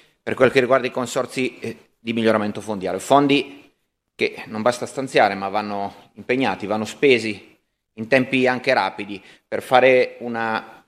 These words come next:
un po' di storia, sappiamo che tra il duemiladiciotto e il duemilaventi sul bando, cosiddetto bando manutenzioni, sono stati,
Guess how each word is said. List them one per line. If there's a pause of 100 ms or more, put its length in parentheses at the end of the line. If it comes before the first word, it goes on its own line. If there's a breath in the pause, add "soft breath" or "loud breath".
(680)
un
po'
di
storia,
sappiamo
che
tra
il
duemiladiciotto
e
il
duemilaventi
sul
bando,
cosiddetto
bando
manutenzioni,
sono
stati,